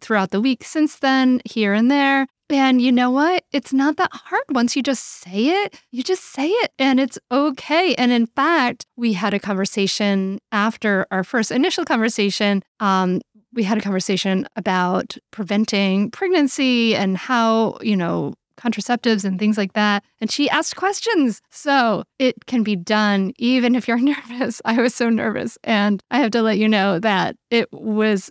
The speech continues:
helpful and we're having conversations and it's opened things up. So that's exciting. And I even had some conversations with my fifteen-year-old who is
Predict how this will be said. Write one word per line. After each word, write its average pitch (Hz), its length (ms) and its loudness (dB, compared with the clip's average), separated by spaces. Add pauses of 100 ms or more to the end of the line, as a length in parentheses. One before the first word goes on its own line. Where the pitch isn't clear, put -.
(140)
helpful 381 540 0
and 247 440 2
we're 233 120 2
having 247 440 0
conversations 269 960 0 (100)
and 208 400 2
it's 190 200 -4 (100)
opened 220 420 0
things 302 380 0
up. 349 300 2 (300)
So 202 520 2
that's 208 260 -2
exciting. 190 460 -2
And 214 120 0
I 214 100 2
even 240 420 0 (100)
had 208 160 -6
some 208 140 0
conversations 190 600 -2
with 185 120 -2
my 180 240 0 (120)
fifteen-year-old 233 1300 -2
who 196 580 0
is 190 440 -2